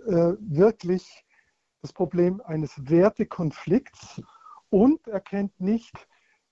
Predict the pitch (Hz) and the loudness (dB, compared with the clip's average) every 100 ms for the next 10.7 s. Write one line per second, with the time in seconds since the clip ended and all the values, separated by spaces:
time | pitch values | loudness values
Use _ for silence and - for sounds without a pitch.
0 | _ 170 160 165 165 - _ _ 240 190 | _ -4 0 0 0 -6 _ _ -10 -10
1 | - - - 180 165 165 170 165 185 - | -14 -20 -4 -2 0 2 4 4 0 -8
2 | 165 175 180 - 214 - 190 - 190 165 | -6 -4 -4 -4 -6 -4 -8 -8 -10 -10
3 | - 147 160 165 - 208 165 190 _ 123 | -8 -4 0 0 -2 -2 -2 -2 _ -18
4 | 101 _ _ _ _ _ _ _ _ _ | -18 _ _ _ _ _ _ _ _ _
5 | _ _ 180 202 - 202 254 240 214 - | _ _ -2 -2 0 0 0 -6 -10 -10
6 | - 180 220 190 170 220 247 _ 160 185 | -2 2 2 2 -4 -6 -8 _ -16 -14
7 | 160 175 151 - 170 160 127 175 202 196 | -10 -12 -12 -8 -4 -4 2 4 4 0
8 | 165 175 226 196 151 139 139 165 208 147 | -4 -4 -4 -6 -6 0 0 2 0 -2
9 | 139 151 180 214 185 165 143 151 247 175 | -12 2 6 6 4 -6 -10 -8 -8 -8
10 | 151 131 120 131 143 - | -12 -10 -8 -6 -4 -4